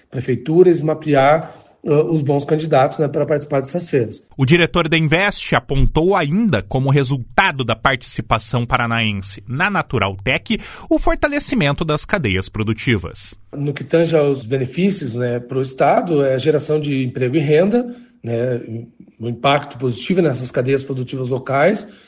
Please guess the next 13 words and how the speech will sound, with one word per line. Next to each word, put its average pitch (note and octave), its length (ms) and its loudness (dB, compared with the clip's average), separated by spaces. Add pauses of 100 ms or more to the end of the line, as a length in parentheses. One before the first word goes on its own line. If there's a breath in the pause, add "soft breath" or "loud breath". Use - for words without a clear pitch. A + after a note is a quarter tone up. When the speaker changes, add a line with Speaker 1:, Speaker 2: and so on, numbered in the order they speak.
Speaker 1:
atração D3+ 420 0
de C#3+ 80 0
investimentos, C3+ 680 0
empresas C3 340 -2
de A#2 80 -10
fora D3 460 2 (280 loud breath)
interessadas C3+ 680 0
em C3 80 -8
consumir, C#3 800 -2 (260 loud breath)
é, B2 540 -2
os A2+ 120 -8
nossos B2+ 220 -4
produtos, C3 640 -4